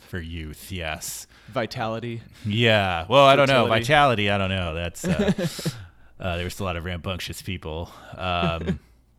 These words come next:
Speaker 1: <laughs> but, uh, yeah, and I just, I, I have to say, it really, I mean, for, for, s-, for an artist to, it takes a lot of, uh, ambition to declare yourself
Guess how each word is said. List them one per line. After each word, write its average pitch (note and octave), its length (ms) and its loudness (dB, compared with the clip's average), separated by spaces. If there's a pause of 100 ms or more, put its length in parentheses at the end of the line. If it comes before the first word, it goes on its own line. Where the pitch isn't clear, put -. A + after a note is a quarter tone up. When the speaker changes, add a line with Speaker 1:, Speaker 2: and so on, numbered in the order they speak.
(200)
Speaker 1:
<laughs> - 640 -20
but, F#2+ 340 -2
uh, E2+ 480 -2 (440)
yeah, F3+ 200 0
and F2+ 100 -2
I A2 60 -2
just, A#2 320 -6
I, A#2 180 -4
I G2+ 120 -6
have D3 180 -4
to F3 80 -8
say, A#2+ 400 -6 (280)
it - 120 -12
really, D#4+ 380 -2
I C3+ 100 -4
mean, C#3 220 0
for, C3+ 400 -8 (140)
for, - 260 -10
s-, - 240 -14 (100)
for B2 160 -8
an G#2+ 60 -10
artist F#3 440 -10
to, F2+ 460 -6 (320)
it - 60 -20
takes - 200 -14
a A#3 60 -6
lot C3 160 -2
of, B2 100 -4 (300)
uh, E2+ 380 -10
ambition E2+ 840 -6 (380)
to - 100 -8
declare G#2+ 500 -2
yourself F#2+ 840 -4